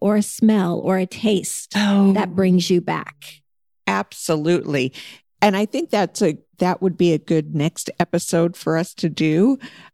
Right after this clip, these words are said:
Speaker 2: And it will give me time to think about it, because there are definitely things that trigger my senses that help me remember and take me right back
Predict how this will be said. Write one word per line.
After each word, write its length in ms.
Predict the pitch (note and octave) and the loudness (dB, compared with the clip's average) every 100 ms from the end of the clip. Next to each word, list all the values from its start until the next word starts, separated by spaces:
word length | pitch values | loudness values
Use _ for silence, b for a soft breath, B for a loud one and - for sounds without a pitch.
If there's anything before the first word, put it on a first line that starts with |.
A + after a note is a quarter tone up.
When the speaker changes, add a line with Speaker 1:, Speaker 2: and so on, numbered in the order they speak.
| _ - | _ -2
Speaker 2:
And 200 | E3+ D3 | 0 0
it 100 | - | 0
will 160 | F3 | 0
give 160 | C#3+ E3 | 2 -4
me 120 | D3+ | -4
time 280 | - E3+ C3 | -4 -4 -4
to 80 | - _ | -6 _
think 200 | E3 D#3 | -4 -4
about 340 | D3+ - G2 | -4 -4 -4
it, 140 | C#2+ - - | -4 -4 -2
because 420 | D#3 G3 D#3 - | 0 0 -2 -2
there 160 | D#3+ C3+ | -2 0
are 220 | D#3 - _ | -2 -4 _
definitely 960 | F#3 F3+ E3 D3+ - D#3 D3 C#3 C3 D#3 b b b _ _ | 0 2 0 -6 -4 -2 0 0 0 -4 b b b _ _
things 380 | - G3 F3+ D#3+ | 2 2 0 -6
that 380 | - B2 B2 - _ _ _ | -4 -4 -4 -8 _ _ _
trigger 420 | - G3 - D3 | -2 0 0 -2
my 200 | B2 C3 | -4 -4
senses 880 | C3+ - C3+ - - G#2 - - - - _ | -4 -4 -4 -6 -6 -6 -6 -10 -12 -14 _
that 200 | - C3 | -2 -2
help 300 | C#3+ E3 D3 | -2 -4 -4
me 160 | D3 C3+ | -4 -2
remember 640 | A#2+ A#2 A#2 G2+ - - - _ _ _ - | -2 -2 -2 -2 -4 -6 -14 _ _ _ -4
and 300 | E3 C#3+ B2 _ _ | -2 -2 -12 _ _
take 320 | - E3+ - | 2 2 2
me 120 | D3 C3 | -6 -8
right 260 | C3 A#2+ | -6 -6
back 220 | - A2+ | -6 -6